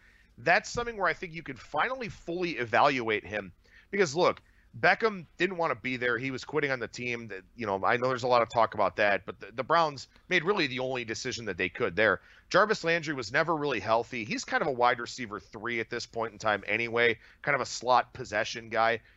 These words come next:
Uh, Peoples-Jones, you know, I, I don't know if he could catch covid with, with, you know, the way that he was trying to catch footballs this year.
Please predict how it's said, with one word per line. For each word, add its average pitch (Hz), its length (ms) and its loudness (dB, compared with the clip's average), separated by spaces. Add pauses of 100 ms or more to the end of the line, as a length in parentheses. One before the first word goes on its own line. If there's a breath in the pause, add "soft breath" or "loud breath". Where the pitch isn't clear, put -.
(200 soft breath)
Uh, 110 140 2
Peoples-Jones, 170 1000 0 (440)
you 127 80 -6
know, 120 140 6
I, 120 200 4
I 151 40 4
don't 175 120 -2
know 165 60 -4
if 151 80 -8
he 165 60 -12
could 131 160 -12
catch - 240 -6
covid 110 420 -2 (120)
with, 107 140 -10 (140)
with, 101 200 -14
you 110 100 -10
know, 95 120 -2
the 95 100 -2
way 117 180 4
that 92 120 -2
he 135 160 -2
was 110 220 0
trying 110 240 4
to 95 60 -4
catch 113 220 0
footballs 101 460 -2
this 95 240 -4
year. 98 240 0